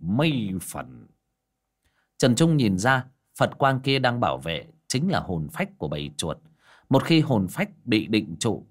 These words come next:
sức mạnh của bầy chuột sẽ bị chi phối. Lam quang của âm dương thuật nhân đó mà phá hủy nhục thân dễ dàng, vừa có thể triệt tiêu được chúng, lại vừa có thể giữ cho một con đường siêu sinh.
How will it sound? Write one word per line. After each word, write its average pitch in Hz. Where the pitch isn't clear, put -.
sức -
mạnh 90
của 90
bầy 85
chuột 85
sẽ -
bị 143
chi 123
phối. 120
Lam 160
quang 151
của 95
âm 120
dương 131
thuật 95
nhân 120
đó 110
mà 127
phá -
hủy 143
nhục 82
thân 120
dễ 123
dàng, 90
vừa 135
có 185
thể 127
triệt -
tiêu 139
được 113
chúng, 156
lại 123
vừa 110
có 139
thể 82
giữ 110
cho 117
một 104
con 110
đường 73
siêu 113
sinh. 113